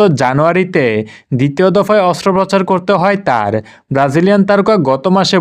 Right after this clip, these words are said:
বলেছেন, ব্যথা ছাড়া সবশেষ কবে খেলেছি আমার মনে নেই। চলতি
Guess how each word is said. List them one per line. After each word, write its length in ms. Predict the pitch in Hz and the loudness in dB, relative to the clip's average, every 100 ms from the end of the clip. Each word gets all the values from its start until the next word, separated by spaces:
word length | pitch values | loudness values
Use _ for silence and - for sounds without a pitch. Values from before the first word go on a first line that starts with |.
| 147 | 2
বলেছেন, 440 | 131 123 - 113 110 110 - _ 120 | 0 -2 -2 -4 -4 -8 -20 _ -2
ব্যথা 260 | 127 139 165 | -2 -2 -4
ছাড়া 200 | 175 202 202 | 0 0 -2
সবশেষ 340 | 180 180 - 180 - | -2 -4 -2 -4 -2
কবে 200 | 180 180 190 | -2 0 0
খেলেছি 420 | 190 196 190 202 135 110 - - - | 0 0 0 0 0 -2 -6 -18 -4
আমার 200 | 151 180 196 175 | 0 0 2 2
মনে 180 | 156 139 | 2 0
নেই। 180 | 117 107 107 107 - _ - | 0 0 -2 -6 -20 _ 0
চলতি 320 | 202 196 220 | 2 2 2